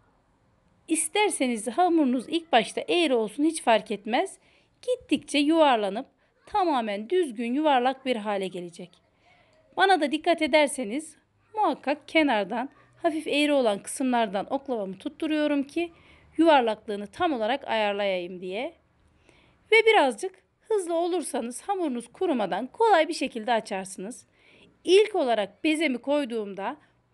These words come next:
bolca nişasta döküyorum ve daha sonradan hiç nişasta eklemiyorum. Eğer hamurunuzun arasında nişastalar kalırsa bu şekilde, o zaman baklavanız sert olur. O yüzden daha sonradan nişasta eklemeyeceğiz kesinlikle. İlk başta açmadan bezenin üzerine bolca nişasta koyarsanız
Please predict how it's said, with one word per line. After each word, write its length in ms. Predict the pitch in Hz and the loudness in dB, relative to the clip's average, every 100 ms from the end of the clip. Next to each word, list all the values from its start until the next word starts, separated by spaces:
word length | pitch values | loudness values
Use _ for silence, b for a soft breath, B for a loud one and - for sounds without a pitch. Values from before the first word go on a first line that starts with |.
| 220 | 2
bolca 400 | 302 370 294 302 | 4 4 4 0
nişasta 460 | 269 269 226 247 | 0 -4 -4 -4
döküyorum 460 | 233 233 254 294 277 | -4 -2 -2 -2 0
ve 160 | 277 | 0
daha 220 | 285 294 311 | 0 0 -2
sonradan 400 | 254 208 196 202 | -4 -6 -6 -4
hiç 240 | 311 302 | -4 -4
nişasta 360 | 247 214 190 247 | -6 -6 -4 -4
eklemiyorum. 640 | 233 202 190 185 190 269 _ _ _ _ b b b b _ - | -4 -4 -4 -4 -6 -8 _ _ _ _ b b b b _ 2
Eğer 320 | 285 285 339 - b b | 4 4 2 -4 b b
hamurunuzun 600 | - 320 311 277 240 202 | -4 0 0 -2 -4 -8
arasında 420 | - 294 269 233 | -4 0 0 -2
nişastalar 720 | 220 247 285 233 240 214 196 | -4 -2 -2 -2 -4 -2 -4
kalırsa 640 | - 285 262 190 240 262 247 | -2 0 0 0 2 2 0
bu 60 | 285 | -2
şekilde, 460 | 233 214 190 180 | -2 -2 -8 -8
o 160 | - 302 | -2 0
zaman 340 | 254 208 185 | 0 -2 2
baklavanız 480 | 269 285 214 202 277 | 2 2 -4 -6 -8
sert 400 | - 285 269 - | -4 2 2 0
olur. 240 | 180 202 330 _ _ _ _ _ _ _ _ _ _ _ _ - | -6 -6 -6 _ _ _ _ _ _ _ _ _ _ _ _ -2
O 100 | 359 | 0
yüzden 380 | 277 220 233 | 2 2 2
daha 180 | 339 349 | 4 2
sonradan 400 | - 220 214 220 | 0 -2 0 0
nişasta 380 | 370 285 214 - | 0 -2 -2 -2
eklemeyeceğiz 580 | 302 247 208 190 202 190 | -4 -2 -6 -4 -6 -4
kesinlikle. 500 | 202 190 196 180 151 | -8 -6 -10 -10 -6
İlk 220 | 320 - | -6 0
başta 340 | 208 - - | -2 -2 0
açmadan 640 | 247 - 277 226 202 185 190 | 2 4 0 0 -6 -4 0
bezenin 300 | 240 226 196 | 0 0 -4
üzerine 460 | 247 240 208 190 - | -4 -2 -2 -2 0
bolca 260 | 311 220 | 0 0
nişasta 380 | 208 - 214 196 | -6 -4 -4 -6
koyarsanız 680 | - 269 247 - 190 220 | -2 2 2 0 -10 -10